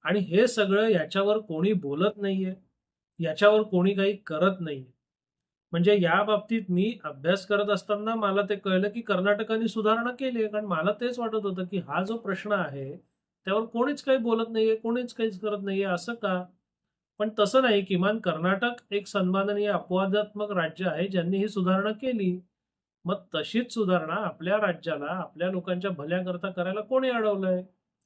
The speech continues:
याबाबत आपण सगळ्यांनी आपलं सरकार जे आहे, आपले जे अधिकारी आहेत, आपले जे लोकप्रतिनिधी आहेत,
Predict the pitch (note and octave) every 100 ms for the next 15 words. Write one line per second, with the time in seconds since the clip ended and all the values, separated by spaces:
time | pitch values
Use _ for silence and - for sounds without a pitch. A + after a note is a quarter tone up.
0 | _ _ _ _ C#3 D#3 A#3+ G#3 E3+ D#3
1 | G3 - C#3 C3+ F3+ G3+ F#3+ E3 C#3 F3+
2 | A#3 F#3+ C#3+ C3 _ _ _ _ _ D3+
3 | - F3 G#3 G3+ F3+ D#3 F3+ G3+ G3+ G3
4 | D3+ C#3 D3 D3 C3+ D#3+ E3 E3 F3 C#3+
5 | E3+ A3 G3+ F#3 C#3+ C#3 D3 C#3+ - E3
6 | D#3+ E3 C#3+ G#3 A#3+ A3 G3 F#3+ F3 E3
7 | D#3+ C#3+ B2 C3+